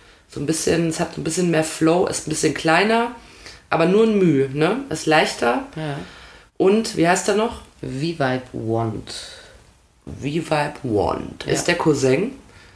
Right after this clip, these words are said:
Speaker 1: Und den kann man sich auch reinstecken, wenn man will. Bei dem größeren braucht man ein bisschen, bei dem anderen
Speaker 2: <laughs>
Speaker 1: braucht man auch ein bisschen.
Speaker 2: Der größere ist dafür eigentlich nicht vorgesehen.
Speaker 1: Es ist erstmal nicht fürs Reinstecken, aber ihr könnt euch alles reinstecken. Wie ihr wisst, sind wir da total flexibel. Schickt uns davon keine Fotos,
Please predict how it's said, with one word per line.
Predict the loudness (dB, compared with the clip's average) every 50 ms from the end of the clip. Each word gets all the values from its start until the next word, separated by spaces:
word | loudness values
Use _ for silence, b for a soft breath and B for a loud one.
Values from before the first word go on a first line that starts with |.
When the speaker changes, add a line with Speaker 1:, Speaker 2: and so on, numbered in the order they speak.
| B B B B B B B B B 0
Speaker 1:
Und | 0 2 2
den | 2 0
kann | 2 2
man | 2 2
sich | 0 0 0
auch | 0 2 2
reinstecken, | 2 0 0 0 -2 -2 -2 -2 0 0
wenn | 0 0
man | -2 -2 -2 0
will. | 0 0 0 2
Bei | 2 2 4
dem | 4 4
größeren | 2 2 0 2 0 0 2
braucht | 2 2 0 0 -2
man | 0 0
ein | 2
bisschen, | 0 0 0 0 0
bei | 2 0
dem | 0 0 -2
anderen | 0 0 2 2 2 0 2
Speaker 2:
<laughs> |
Speaker 1:
braucht | 2 2 2 2 2
man | 0 2 2
auch | 2 0
ein | 2 2
bisschen. | 0 0 2 2 2 4 4
Speaker 2:
Der | 2 2
größere | 2 2 2 2 2 4 4 2 2
ist | 2 2 0
dafür | -2 -2 -2 0 0
eigentlich | 2 2 2 4 2
nicht | 2 0 -2
vorgesehen. | -4 -6 -4 -4 -6 -4 0
Speaker 1:
Es | 0 0 0
ist | 0 -2
erstmal | 0 0 2 2 2 2 2 4 4
nicht | 2 2 0 0
fürs | 0 -2 0 2 2
Reinstecken, | 2 2 2 2 0 0 0 0 0
aber | 2 4 4
ihr | 2 2
könnt | 2 0 0 0
euch | 0 0 0
alles | 0 0 0 2
reinstecken. | 0 0 2 0 0 0 0 0 0 2
Wie | 2
ihr | 2 2
wisst, | 2 0 0 0
sind | 0 0 2
wir | 2 2
da | 2 2
total | -2 -2 -2 0 0
flexibel. | 0 2 0 0 0 0 0 2 2 2
Schickt | 2 0 0 0 -2
uns | -4 -2 -2
davon | -2 -2 -2 -4 -2
keine | 0 0 0 0
Fotos, | 0 0 0 2 4 2 2 0